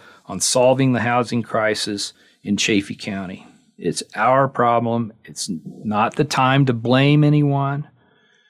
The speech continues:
It's a time for action. The quality of life that you were born with, you were born here in Chaffee County, or you came to Chaffee County to experience, is threatened.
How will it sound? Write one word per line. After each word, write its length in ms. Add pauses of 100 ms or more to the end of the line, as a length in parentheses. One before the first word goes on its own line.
(160)
It's 180
a 60
time 320
for 160
action. 760 (600)
The 60
quality 600
of 140
life 540
that 280 (160)
you 200
were 100
born 440
with, 340
you 120
were 140
born 380
here 200
in 100
Chaffee 400
County, 600 (800)
or 520
you 200
came 540
to 80
Chaffee 500
County 640 (200)
to 140
experience, 880 (500)
is 200
threatened. 560